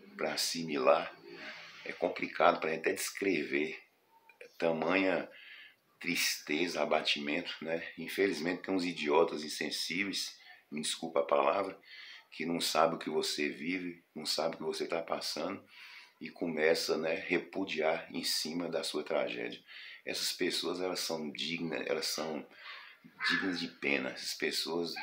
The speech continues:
infelizmente, são pessoas totalmente insensíveis, são pessoas que parecem que não são humanas, são pessoas que acham que são de ferro,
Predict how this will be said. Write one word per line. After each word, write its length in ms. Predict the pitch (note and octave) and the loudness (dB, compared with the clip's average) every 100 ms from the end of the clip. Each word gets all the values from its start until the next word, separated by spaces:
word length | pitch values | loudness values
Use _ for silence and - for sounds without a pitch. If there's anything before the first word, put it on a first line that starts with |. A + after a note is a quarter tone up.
| - | -6
infelizmente, 560 | - E2+ C#2+ C#2 D#2 | -2 -2 -2 -4 -4
são 160 | - E2 | -2 -4
pessoas 460 | E2 D2+ - D#2 - | -2 -2 -2 -4 -4
totalmente 760 | - - D2+ D#2 E2+ - - - | -4 -4 -4 -4 -4 -4 -6 -6
insensíveis, 1080 | E2+ - D2+ - - F2+ F#2+ F2 - - - - - - | -4 -4 -4 -2 -2 -2 -4 -4 -6 -6 -10 -12 -12 -10
são 260 | - - F2 | -4 -2 0
pessoas 380 | E2 D#2 E2 - | 2 2 2 0
que 100 | D#2 | 2
parecem 360 | D#2 F2 - | 4 4 4
que 60 | F2+ | 0
não 120 | F2+ | -2
são 240 | - D#2+ | -2 -2
humanas, 380 | D2+ C#2+ F2 D#2+ | -4 -2 0 0
são 200 | - E2 | -2 -2
pessoas 460 | D#2+ D#2 - E2 - | 0 0 0 0 0
que 140 | D#2 | 2
acham 300 | D2 D#2+ D2+ | 4 4 0
que 80 | - | -4
são 180 | - D2+ | -6 -6
de 80 | - | -8
ferro, 460 | - - E2 - | -2 2 2 0